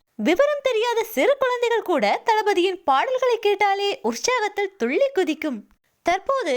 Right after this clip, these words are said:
தளபதியின் கட்சி பாடல்களும் குழந்தைகள் மத்தியில் வைபாகி வருகிறது.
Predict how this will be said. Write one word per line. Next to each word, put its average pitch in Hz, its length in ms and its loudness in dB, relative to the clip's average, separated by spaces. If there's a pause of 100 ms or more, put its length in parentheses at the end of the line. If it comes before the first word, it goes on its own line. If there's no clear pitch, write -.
தளபதியின் 415 640 0
கட்சி 277 280 -2
பாடல்களும் 381 640 -2
குழந்தைகள் 494 500 0
மத்தியில் 403 380 0
வைபாகி 403 560 -2
வருகிறது. 294 500 -2